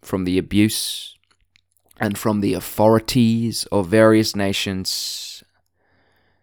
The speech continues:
They don't have any real authority over the W M A F. They may think they have authority. They don't have fucking authority. We're the authority of this world.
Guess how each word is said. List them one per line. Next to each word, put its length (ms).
They 160
don't 100
have 220
any 160
real 220
authority 760
over 160
the 80
W 380
M 120
A 60
F. 140
They 120
may 160
think 320
they 120
have 100
authority. 460
They 100
don't 100
have 140
fucking 320
authority. 300
We're 240
the 140
authority 500
of 80
this 200
world. 300